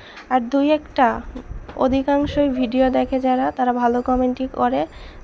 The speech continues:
দুই একটা এরা বলবেই। হ্যাঁ,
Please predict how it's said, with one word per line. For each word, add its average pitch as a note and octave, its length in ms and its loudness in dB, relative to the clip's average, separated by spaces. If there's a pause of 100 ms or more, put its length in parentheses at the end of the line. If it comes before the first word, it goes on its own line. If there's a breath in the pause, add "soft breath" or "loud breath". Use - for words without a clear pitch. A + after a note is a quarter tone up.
(100)
দুই C4+ 220 4
একটা C#4 540 0 (320)
এরা C4 200 2
বলবেই। A#3 800 -2 (1300)
হ্যাঁ, C#4 220 -4